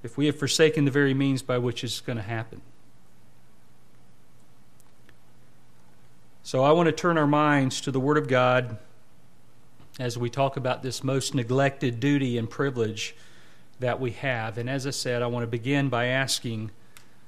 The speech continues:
seven questions. And the first question is a very simple question, but it's a question that I know you know the answer to. In fact, you know the answer to much of these questions.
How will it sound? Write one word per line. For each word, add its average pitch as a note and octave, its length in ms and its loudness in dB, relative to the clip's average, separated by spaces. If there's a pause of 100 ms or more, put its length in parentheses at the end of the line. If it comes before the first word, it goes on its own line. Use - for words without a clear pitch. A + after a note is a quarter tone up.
(500)
seven E3 360 6
questions. C#3+ 960 0
And B2+ 100 -4
the A#2 60 -6
first A3+ 300 8
question D#3+ 720 4
is C3+ 200 0
a C3 40 0
very C#3+ 240 6
simple F3+ 360 2
question, D3 600 2
but C#3 340 2 (960)
it's D#3 240 0
a F3 60 -2
question G#3 400 4
that D#3 340 6 (800)
I D3 120 2
know F3 100 6
you F3+ 180 6
know E3 140 6
the D#3 180 4
answer F3+ 260 0
to. F3+ 340 8
In - 380 -8
fact, C3+ 220 2
you C#3+ 80 4
know D3+ 140 6
the D3 100 6
answer D3+ 220 0
to B2 80 -4
much D3+ 260 2
of C#3 80 -2
these A#2+ 220 -2
questions. C#3 640 -2